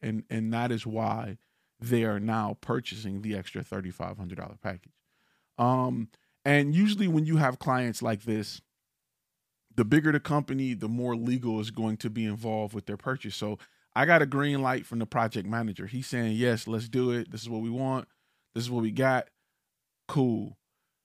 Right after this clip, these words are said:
Now, even though I wrote a proposal for him, now I gotta go back and change the proposal because the proposal needs to have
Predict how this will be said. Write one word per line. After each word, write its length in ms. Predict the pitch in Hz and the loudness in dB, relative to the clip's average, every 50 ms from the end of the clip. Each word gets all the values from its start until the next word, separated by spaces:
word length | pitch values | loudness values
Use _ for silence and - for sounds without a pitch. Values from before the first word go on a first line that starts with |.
| _ _ | _ _
Now, 400 | - 123 127 127 131 135 131 131 - | 0 2 4 4 4 4 2 2 2
even 240 | 143 151 165 185 185 | 2 2 4 4 6
though 80 | 175 | 6
I 80 | 165 156 | 6 8
wrote 200 | 151 147 139 135 | 8 6 6 4
a 40 | 131 | 4
proposal 640 | - - 120 - - 156 143 147 139 131 131 120 | 2 0 -2 0 2 2 2 4 2 0 -2 -4
for 180 | - - 107 101 | -4 -6 -8 -6
him, 340 | 123 165 170 170 151 131 | -2 -2 0 0 0 0
now 120 | 117 117 120 | 0 0 2
I 100 | 131 139 | 2 2
gotta 180 | 135 131 123 | 2 2 0
go 160 | 113 113 123 117 | 0 0 0 0
back 240 | 113 110 107 - | 0 0 -2 -2
and 80 | - 107 | -6 -6
change 320 | - - 165 190 185 175 | -2 0 0 2 2 0
the 80 | 143 131 | -2 -4
proposal 500 | - 107 101 - - 98 104 - 107 107 | -8 -8 -8 -8 -8 -8 -8 -6 -8 -8
because 340 | 104 - 117 - - 120 110 | -8 -10 -10 -8 -8 -8 -8
the 80 | - | -8
proposal 520 | 107 - 120 113 - 143 147 156 147 147 135 | -10 -12 -10 -4 -2 0 0 2 0 0 -2
needs 240 | 131 131 123 120 - | -2 -2 -4 -4 -6
to 100 | - 113 | -6 -4
have 500 | 135 131 117 117 113 113 110 110 101 - | -4 -2 -2 -2 -2 -4 -4 -6 -10 -12